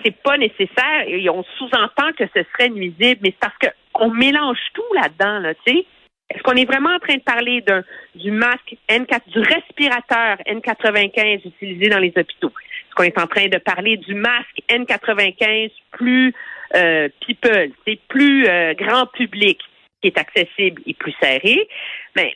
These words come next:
euh, là-dessus, en tout cas, il y a, il y a aucune nuance dans le discours du, du, euh, de, du docteur Arruda. Et moi, je ne, je doute que ça suffise à rassurer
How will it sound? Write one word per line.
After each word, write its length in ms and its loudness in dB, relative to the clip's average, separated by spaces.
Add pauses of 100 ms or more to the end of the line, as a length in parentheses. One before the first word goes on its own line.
(160)
euh, 720 -2
là-dessus, 460 -2
en 80 0
tout 120 -12
cas, 100 2
il 80 0
y 60 4
a, 100 4
il 80 -4
y 40 4
a 60 6
aucune 500 2
nuance 560 2
dans 120 2
le 80 -6
discours 480 -4
du, 120 -12
du, 640 2
euh, 380 2 (120)
de, 280 4
du 100 -8
docteur 320 0
Arruda. 400 0 (140)
Et 300 -2
moi, 260 2
je 60 2
ne, 200 2
je 160 2 (140)
doute 260 2
que 100 -2 (120)
ça 80 2 (160)
suffise 640 2 (640)
à 340 2 (160)
rassurer 880 0